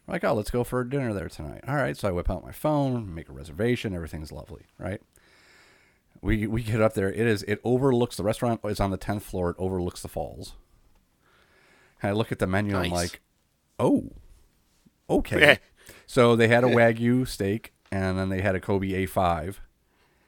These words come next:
Speaker 2: By the way, we're having sandwiches on the way home tomorrow.
Speaker 1: <laughs> Yeah, right, pretty much. So I'm like, she, and she, I told her, she's like, "Fuck it, just do it." So, but the guy told me he had a, they had a special. It was a,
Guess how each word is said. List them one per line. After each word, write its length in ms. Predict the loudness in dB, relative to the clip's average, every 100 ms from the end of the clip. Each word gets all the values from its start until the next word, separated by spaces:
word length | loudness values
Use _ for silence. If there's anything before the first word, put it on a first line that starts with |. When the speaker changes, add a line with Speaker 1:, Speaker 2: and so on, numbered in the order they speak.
| _ _ -2
Speaker 2:
By 160 | 2
the 120 | 4
way, 200 | 6 4
we're 180 | 4 2
having 260 | 0 0 -2
sandwiches 520 | 4 4 4 0 -2
on 120 | -2
the 80 | 0
way 140 | 0
home 280 | 2 2 0
tomorrow. 480 | -2 -6 -4 -6 4
Speaker 1:
<laughs> 20 | 4 8 8
Yeah, 520 | 10 8 8 4 4 0 2
right, 440 | 4 6 6 4 2
pretty 340 | 2 4 4
much. 440 | 4 6 4 2 -10 -14 -18 -18 -20 -12 -8
So 300 | 4 8 8
I'm 80 | 8
like, 320 | 6 6 0 -8
she, 240 | -4 0 0
and 200 | 0 -2
she, 120 | 0
I 100 | 0
told 320 | 0 0 2
her, 160 | 2 0
she's 200 | -4 -6
like, 120 | -8
"Fuck 260 | -4 -6 -6
it, 100 | -10
just 240 | -10 -10
do 200 | -2 -2
it." 140 | -2 -2
So, 280 | -2 -2 -2 -18 -16
but 80 | -2
the 100 | 2
guy 180 | 4 4
told 240 | 4 0 2
me 140 | 0
he 200 | -2 -6
had 280 | 0 2 4
a, 320 | 2 2 0
they 140 | -2 -2
had 240 | 0 0
a 220 | 0 -2
special. 500 | -6 -4 -4 -4 -6
It 120 | -6 -4
was 180 | -6 -4
a, 360 | -4 -4 -8